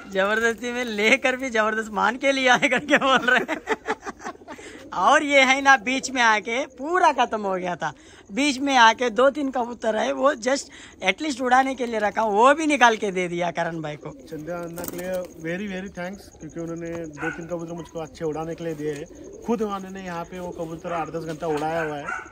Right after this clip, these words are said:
Speaker 2: वो कबूतर उन्होंने मुझको दिया, इसलिए चंदा अन्ना, thank you so much।
Speaker 1: Thank you। ये देखिए, ये जाक-, जाकनर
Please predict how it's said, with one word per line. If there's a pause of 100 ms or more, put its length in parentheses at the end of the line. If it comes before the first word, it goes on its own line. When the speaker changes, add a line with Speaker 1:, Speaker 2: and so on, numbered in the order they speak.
(260)
Speaker 2:
वो
कबूतर
उन्होंने
मुझको
दिया,
इसलिए
चंदा
अन्ना,
thank
you
so
much।
Speaker 1:
Thank
you।
ये
देखिए, (1700)
ये
जाक-,
जाकनर